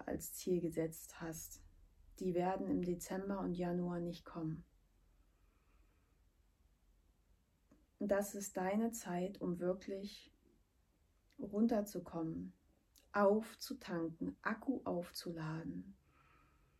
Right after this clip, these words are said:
und dich, ja, ja, ja, ja,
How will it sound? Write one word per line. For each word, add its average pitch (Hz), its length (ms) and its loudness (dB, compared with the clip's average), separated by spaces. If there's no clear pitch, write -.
und 196 360 0
dich, - 600 -4
ja, 185 160 -4
ja, 196 220 0
ja, 190 180 2
ja, 196 260 0